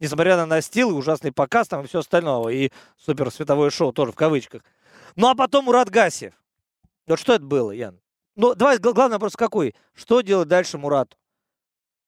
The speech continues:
Вот, э, бить подобных ребят, понятно, что уровень Мурата это совершенно, он и, совершенно иной. И никто из, э,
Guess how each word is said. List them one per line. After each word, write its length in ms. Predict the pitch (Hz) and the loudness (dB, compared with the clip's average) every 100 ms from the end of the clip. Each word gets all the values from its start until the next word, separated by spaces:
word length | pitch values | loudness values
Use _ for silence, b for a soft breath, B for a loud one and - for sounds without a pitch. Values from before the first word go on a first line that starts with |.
| _ | _
Вот, 240 | 180 208 - | 0 0 0
э, 380 | 202 196 196 165 | 2 2 2 -2
бить 300 | 139 226 - _ _ _ | -4 -6 -6 _ _ _
подобных 440 | - 202 226 208 214 | -2 2 0 0 -2
ребят, 320 | 208 233 233 | 0 2 2
понятно, 340 | 202 214 254 185 | 0 2 0 -4
что 360 | - 180 160 160 | -4 -2 -2 -4
уровень 360 | 226 220 156 147 | 0 0 0 -2
Мурата 380 | 156 214 226 | 2 2 2
это 200 | 143 127 | -2 -6
совершенно, 760 | 127 156 139 190 180 135 123 117 - | -6 -6 -2 -2 -2 -4 -8 -10 -8
он 180 | 147 | -6
и, 180 | 151 170 | -6 -10
совершенно 380 | - 165 196 165 | -8 -4 -2 -2
иной. 360 | 135 131 117 - _ _ _ _ _ | -4 -2 -4 -6 _ _ _ _ _
И 100 | 226 | -2
никто 560 | 233 240 - 254 240 120 - _ _ _ _ _ _ _ _ | 0 -2 -2 2 2 2 -6 _ _ _ _ _ _ _ _
из, 280 | 165 156 135 | 0 0 2
э, 540 | 143 139 131 123 120 | 2 2 2 0 -2